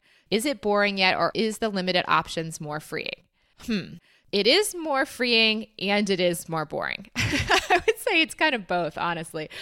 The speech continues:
Sometimes it depends on the day, whether I'm feeling, whether it's limited or wh-, or whether it's freeing. I have been staying in climates that are kind of extreme, like, for example,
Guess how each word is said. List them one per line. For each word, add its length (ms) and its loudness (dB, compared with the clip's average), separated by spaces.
Sometimes 460 2
it 100 -2
depends 340 0
on 100 0
the 60 -2
day, 360 6
whether 280 0
I'm 140 -6
feeling, 380 -2
whether 240 -4
it's 180 -10
limited 340 -2
or 100 -4
wh-, 240 -8
or 140 2
whether 460 -2
it's 240 -4
freeing. 540 2
I 640 2
have 240 -6
been 160 -2
staying 600 -4
in 520 -2
climates 540 0
that 140 0
are 80 0
kind 340 -2
of 120 -2
extreme, 640 -4
like, 300 0
for 140 0
example, 600 -4